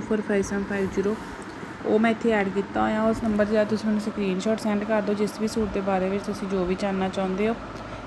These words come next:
ਕਲੈਕਸ਼ਨਾਂ ਜਿਹੜੀਆਂ ਅੱਜ ਦੀ ਵੀਡੀਓ ਦੇ ਵਿੱਚ ਮੈਂ ਐਡ ਕੀਤੀਆਂ ਨੇ ਸਾਰੀਆਂ ਅਵੇਲੇਬਲ ਨੇ। ਇਹ ਵਾਲੇ ਸੂਟਾਂ ਨੂੰ ਬਹੁਤ ਜ਼ਿਆਦਾ ਪਿਆਰ ਦੇ ਰਹੇ ਨੇ ਸਾਰੇ। ਕਾਟਨ ਦੀ ਸ਼ਰਟ ਹੈ, ਕਾਟਨ ਦਾ ਬਾਟਮ ਤੇ ਚਿਕਨਕਾਰੀ ਵਰਕ ਵਾਲਾ ਫੁੱਲ ਹੈਵੀ ਐਮਬ੍ਰੋਇਡਰੀ ਦੇ ਨਾਲ ਦੁਪੱਟਾ ਆਏਗਾ।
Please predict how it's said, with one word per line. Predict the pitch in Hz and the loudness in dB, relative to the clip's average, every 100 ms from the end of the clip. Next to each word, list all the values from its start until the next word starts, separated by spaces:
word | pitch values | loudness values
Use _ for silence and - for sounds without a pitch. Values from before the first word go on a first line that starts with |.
| - | 4
ਕਲੈਕਸ਼ਨਾਂ | 220 208 220 220 | 4 4 0 2
ਜਿਹੜੀਆਂ | 220 220 226 | 2 2 0
ਅੱਜ | 208 | 0
ਦੀ | - | -2
ਵੀਡੀਓ | 208 190 214 | -2 0 0
ਦੇ | 214 220 | 2 2
ਵਿੱਚ | 220 208 | 0 -2
ਮੈਂ | 208 208 | -2 -2
ਐਡ | 202 190 | -2 -4
ਕੀਤੀਆਂ | 202 190 202 208 | -6 -4 -2 0
ਨੇ | 214 | 0
ਸਾਰੀਆਂ | 214 190 185 208 | 0 0 2 0
ਅਵੇਲੇਬਲ | 214 196 196 196 202 | 2 2 2 2 2
ਨੇ। | 208 233 - - - - - | 2 0 -4 -12 -12 -12 -4
ਇਹ | - 214 | 2 6
ਵਾਲੇ | 220 233 | 6 4
ਸੂਟਾਂ | 240 226 220 | 2 2 2
ਨੂੰ | 220 208 | 2 2
ਬਹੁਤ | 202 | 2
ਜ਼ਿਆਦਾ | 202 208 214 | 2 2 2
ਪਿਆਰ | 214 196 185 | 2 2 2
ਦੇ | 190 190 | 2 2
ਰਹੇ | 196 | 0
ਨੇ | 208 | -2
ਸਾਰੇ। | 208 208 196 202 | -2 0 0 0
ਕਾਟਨ | 202 190 202 208 | -2 0 0 2
ਦੀ | 214 | 0
ਸ਼ਰਟ | 208 196 190 | 2 2 2
ਹੈ, | 202 | 0
ਕਾਟਨ | 202 190 196 | 0 0 0
ਦਾ | |
ਬਾਟਮ | 202 196 190 190 | 0 2 2 0
ਤੇ | |
ਚਿਕਨਕਾਰੀ | 190 202 202 202 208 202 | -4 -4 -4 0 2 2
ਵਰਕ | 185 180 175 | 2 2 2
ਵਾਲਾ | 196 190 | 0 0
ਫੁੱਲ | 190 202 | 0 -2
ਹੈਵੀ | 196 208 175 196 - - - - - - | 0 0 2 0 -2 -10 -12 -12 -12 -4
ਐਮਬ੍ਰੋਇਡਰੀ | 214 208 214 202 202 | 0 6 6 6 2
ਦੇ | 202 | 0
ਨਾਲ | 202 196 | 0 0
ਦੁਪੱਟਾ | 196 190 190 196 | -2 -4 -2 -2
ਆਏਗਾ। | 196 196 214 | 0 0 0